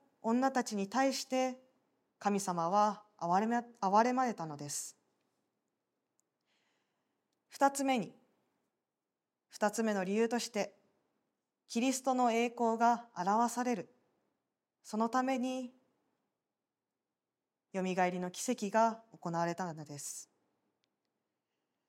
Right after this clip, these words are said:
神様であられたら、タビタをもっと長く生きさせることも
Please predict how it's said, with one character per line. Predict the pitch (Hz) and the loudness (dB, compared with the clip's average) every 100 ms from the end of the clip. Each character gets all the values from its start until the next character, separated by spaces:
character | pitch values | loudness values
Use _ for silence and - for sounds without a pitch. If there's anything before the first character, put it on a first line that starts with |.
| _ _ _ _ _ _ | _ _ _ _ _ _
神 | - 302 | 2 2
様 | 285 247 208 | 4 2 2
で | 226 | 4
あ | 220 | 4
ら | 233 | 4
れ | 220 | 2
た | 196 | -2
ら、 | 160 - _ _ _ - - _ _ _ | -4 -6 _ _ _ -20 -20 _ _ _
タ | - 220 | 2 2
ビ | 220 | 4
タ | 190 208 | 4 4
を | |
も | 214 254 | 4 0
っ | 262 | -4
と | 214 | -4
長 | 208 262 254 | 0 0 0
く | 180 160 _ _ - | -6 -10 _ _ -12
生 | 202 | -10
き | - | 0
さ | 220 | 0
せ | 240 | 2
る | 220 | 0
こ | 202 196 | 0 -2
と | 254 | 0
も | 247 147 | 0 -4